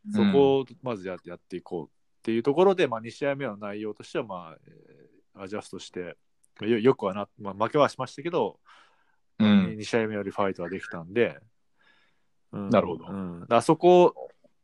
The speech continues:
Speaker 2: をスタンダードにしていかなきゃいけないよねっていうところはありますよね。だからうちはぐ-、
Speaker 1: うん。
Speaker 2: この間群馬戦もそうですけど、群馬に前半リードできる力もあれば、
Speaker 1: うん。
Speaker 2: ああやって、こ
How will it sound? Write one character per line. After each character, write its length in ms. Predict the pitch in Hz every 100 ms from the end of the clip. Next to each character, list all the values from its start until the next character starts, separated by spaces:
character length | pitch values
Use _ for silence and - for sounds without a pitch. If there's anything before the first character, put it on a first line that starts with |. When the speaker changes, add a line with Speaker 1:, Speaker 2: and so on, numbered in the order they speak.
| _ -
Speaker 2:
を 140 | 156
ス 120 | -
タ 140 | 180 170
ン 80 |
ダ 160 | 170 170
ー 20 |
ド 80 | 123
に 80 | 98
し 240 | - -
て 120 | -
い 20 | 117
か 140 | 127
な 80 | 120
き 80 | 98
ゃ 20 |
い 60 |
け 100 | -
な 140 | 101 101
い 40 |
よ 60 | 87
ね 120 | 87
っ 20 | -
て 80 | -
い 60 | 143
う 20 |
と 80 | 151
こ 120 | 165
ろ 100 | 139
は 160 | 78 _ _ _ _ _ _ _ -
あ 80 | 92
り 60 |
ま 100 | 87
す 100 | 80
よ 60 | -
ね。 180 | 98 - -
だ 0 |
か 40 |
ら 40 | 104
う 60 |
ち 320 | 113 151 151 151
は 120 | 139
ぐ-、 140 | 120
Speaker 1:
う 60 | -
ん。 20 |
Speaker 2:
こ 120 | 104 135
の 60 |
間 200 | 139 135
群 140 | - 156
馬 160 | 147
戦 160 | - 147
も 80 | 143
そ 160 | 147
う 20 |
で 60 | 104
す 100 | -
け 100 | 92
ど、 100 | 87
群 160 | 92 117
馬 380 | 110 95 85 - _ -
に 280 | 107 101 90 _ -
前 120 | 113
半 340 | 110 110 104 101 _
リ 100 | 117
ー 60 | 107
ド 80 | 90
で 120 | 101
き 120 | 110
る 80 | 90
力 320 | - 117 107
も 180 | 98 120
あ 80 | 139
れ 120 | 120
ば、 380 | 156 160 82 65 _ _ _ _ _ _ _ _ -
Speaker 1:
う 80 |
ん。 220 | 104 92 82 _
Speaker 2:
あ 80 | 113
あ 60 |
や 100 | 110
っ 40 | 104
て、 560 | _ 107 104 101 98 98 _ _ _ _ _
こ 640 | - 101 98 95 95 92